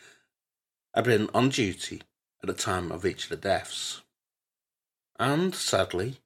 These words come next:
it was decided that she was to stay in the neonatal ward. On the fourth of August, a woman gave birth to twin boys. That mother was to later walk into the neonatal unit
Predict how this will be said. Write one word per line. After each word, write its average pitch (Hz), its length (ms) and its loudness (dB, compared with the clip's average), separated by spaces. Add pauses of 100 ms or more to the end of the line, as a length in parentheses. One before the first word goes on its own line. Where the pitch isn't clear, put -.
(140)
it 92 60 -6
was 95 160 -4
decided 92 580 -4 (1040)
that 92 140 0
she - 120 -2
was 113 160 -4
to - 140 -6
stay 95 480 2 (340)
in 107 200 -2
the 101 60 0
neonatal 90 560 -2
ward. 85 420 -2 (1700)
On 139 140 6
the 143 60 6
fourth 156 340 8
of 135 140 4
August, 131 680 6 (320)
a 110 80 4
woman 127 300 6
gave 104 280 6
birth 92 460 2 (580)
to 101 100 -8
twin 90 360 -2
boys. 92 640 0 (2000)
That 135 200 10
mother 123 320 8
was 104 220 6
to - 120 -6
later 104 300 0
walk 95 280 0
into 131 280 -2
the 92 80 0
neonatal 92 680 0
unit 90 500 -6